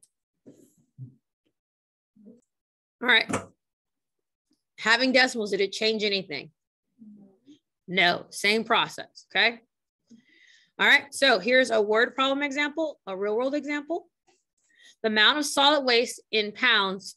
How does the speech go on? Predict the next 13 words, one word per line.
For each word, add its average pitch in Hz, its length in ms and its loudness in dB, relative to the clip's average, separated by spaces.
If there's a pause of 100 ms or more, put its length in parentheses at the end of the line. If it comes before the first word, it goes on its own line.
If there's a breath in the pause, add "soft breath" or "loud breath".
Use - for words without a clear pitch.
(140)
created 214 380 4
daily 240 340 2
by 226 200 0
the 196 120 -4 (100)
average 220 340 0
American 226 680 -2 (440 soft breath)
during 220 380 2
year 226 260 2
X 208 320 -2
can 202 200 -8
be 208 120 -2
approximated 202 760 -6
by 165 280 0